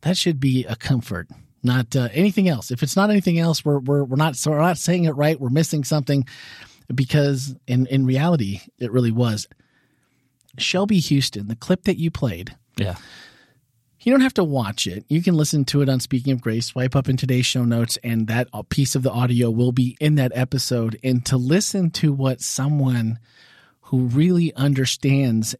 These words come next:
Speaker 1: and has put into practice what peace is, having, after her father was shot in the line of duty as a police officer in Mesquite,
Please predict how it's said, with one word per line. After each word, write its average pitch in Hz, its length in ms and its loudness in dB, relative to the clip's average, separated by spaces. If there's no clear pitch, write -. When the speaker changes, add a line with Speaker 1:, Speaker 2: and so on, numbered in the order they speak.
Speaker 1:
and 123 200 0
has 123 260 -4
put - 320 -6
into 147 320 -2
practice 135 960 -6
what 127 300 -2
peace 175 400 -2
is, 110 320 -8
having, 127 580 -2
after 131 280 -4
her 117 100 -2
father 143 400 -2
was 117 160 -4
shot 123 220 -4
in - 80 -16
the 117 80 -6
line 117 240 -2
of 110 80 -4
duty 120 320 0
as 104 100 -6
a 107 60 -8
police 127 400 -2
officer 104 520 -6
in 110 380 -2
Mesquite, 127 800 -2